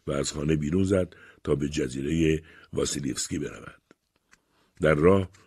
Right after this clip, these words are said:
با عصبانیت به خود گفت: "دنیا می‌خواد به خاطر خانواده‌اش با لوژین ازدواج کنه و خرج دانشکده منو بده و منو شریک لوژین کنه.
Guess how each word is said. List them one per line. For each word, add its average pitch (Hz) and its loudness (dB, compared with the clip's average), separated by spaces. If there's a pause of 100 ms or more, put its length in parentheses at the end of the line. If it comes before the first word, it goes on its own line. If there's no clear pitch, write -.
(120)
با - 2
عصبانیت 71 -2
به 71 -4
خود 85 -2
گفت: 92 0 (880)
"دنیا 80 4
می‌خواد 82 0
به 78 -4
خاطر 76 -4
خانواده‌اش 69 -4
با 76 -4
لوژین 65 -8
ازدواج 60 -12
کنه 52 -14 (260)
و 80 -4
خرج 85 -2
دانشکده 71 -4
منو 90 4
بده 76 -4 (320)
و 69 -2
منو 85 0
شریک 73 -2
لوژین 73 -2
کنه. - -14